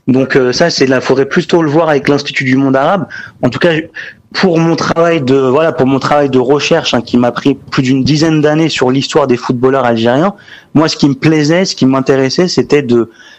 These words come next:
de, de ra-, de réfléchir, de travailler sur les, les relations franco-algériennes à travers le sport. Et je pense que c'est d'ailleurs les, les, la, la volonté, hein, de l'Institut du Monde Arabe,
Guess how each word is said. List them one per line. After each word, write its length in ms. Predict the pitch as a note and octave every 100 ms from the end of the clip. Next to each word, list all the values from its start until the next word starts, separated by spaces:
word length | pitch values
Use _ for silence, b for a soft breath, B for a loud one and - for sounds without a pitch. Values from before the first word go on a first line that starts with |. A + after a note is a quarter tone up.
| B -
de, 720 | A#2+ B2+ B2+ B2 A#2+ A#2+ A#2 A#2 B B
de 180 | A#2+ C3
ra-, 300 | C3 C#3+ F3
de 160 | B2+ C#3
réfléchir, 800 | F3 E3+ F3 D#3 - D#3 F3
de 80 | B2+
travailler 560 | B2+ G2 E3+ D#3 D#3 E3+
sur 180 | - C3+
les, 160 | B2+
les 120 | B2
relations 460 | B2+ D3+ D#3+ - D#3
franco-algériennes 1080 | - - D#3 E3+ D3+ B2+ B2 A#2 A#2 D#3 E3 _ _ _
à 120 | D3
travers 360 | D3+ D#3 C#3 C3+
le 100 | B2
sport. 460 | - - E3+ F3+ - b b b _ -
Et 100 | C#3+
je 80 | -
pense 160 | F#3 -
que 100 | C#3+
c'est 140 | C3+
d'ailleurs 260 | C#3+ D#3 D3
les, 160 | B2
les, 220 | A#2+ A#2
la, 180 | A#2 A2+
la 360 | A2+ A2+ A#2 A#2
volonté, 380 | B2+ D3 D3+ F3+
hein, 100 | C3+
de 40 |
l'Institut 360 | B2 A#2 - C3
du 100 | B2
Monde 220 | B2 A#2+
Arabe, 240 | C#3 E3+